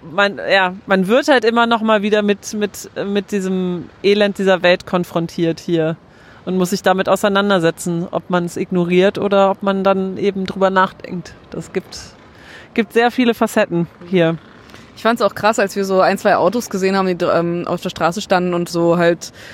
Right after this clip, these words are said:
Speaker 2: irgendwie total vollgemüllt waren und du dann meintest, ja, die Leute pennen da wahrscheinlich drin, die haben dann kein Zuhause und schlafen dann in den Autos. Das finde ich, auf diesen Gedanken bin ich gar nicht gekommen, dass es, dass es so,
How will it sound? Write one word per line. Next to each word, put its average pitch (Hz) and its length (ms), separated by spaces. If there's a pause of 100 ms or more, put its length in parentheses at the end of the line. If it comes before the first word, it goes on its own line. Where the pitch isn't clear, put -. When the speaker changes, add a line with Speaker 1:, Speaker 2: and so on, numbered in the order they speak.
(200)
Speaker 2:
irgendwie 190 180
total 180 280
vollgemüllt 185 600
waren 165 200
und 175 200
du 175 60
dann 175 180
meintest, 175 400
ja, 170 100
die 170 60
Leute 165 260
pennen 202 260
da 175 120
wahrscheinlich 160 400
drin, 160 160
die 160 80
haben 156 80
dann 165 100
kein 175 160
Zuhause 170 320
und 180 120
schlafen 175 260
dann 175 80
in 160 120
den - 80
Autos. 185 240
Das 160 100
finde 185 220
ich, - 40 (240)
auf 185 140
diesen 202 160
Gedanken 190 320
bin 185 100
ich 170 140
gar 170 120
nicht 170 120
gekommen, 175 320
dass 170 160
es, - 180
dass 175 140
es 170 120
so, 175 380